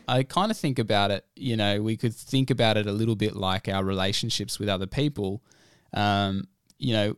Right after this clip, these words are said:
we do need to have a certain level of chemistry to, to be in a relationship with someone, or,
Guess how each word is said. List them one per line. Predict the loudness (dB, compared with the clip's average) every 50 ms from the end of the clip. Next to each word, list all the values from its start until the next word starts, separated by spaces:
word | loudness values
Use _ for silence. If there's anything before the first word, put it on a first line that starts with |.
| _ _ -4
we | -2 0 0
do | 2 4 4 6
need | 6 4 4 4
to | 2
have | 2 2 2 0
a | 0
certain | -2 0 0 0 0 -2 -2
level | -4 -2 -2 -4
of | -6 -4
chemistry | -4 -4 -2 -2 -2 -4 -6 -6 -8 -8 -10 -12 _ _ _ _ _ _ _ _ _ _ -6
to, | -4 -2 -2 -2 -4
to | -4 -2 -2 -2
be | 0 0 0 2 2
in | 0 0
a | 0 0
relationship | 0 -2 -2 -2 -4 -4 -4 -4 -4 -4 -4
with | -4 -4
someone, | -2 0 0 0 -2 -2 -2 -4 -4 -6 -6
or, | -6 -6 -8 -8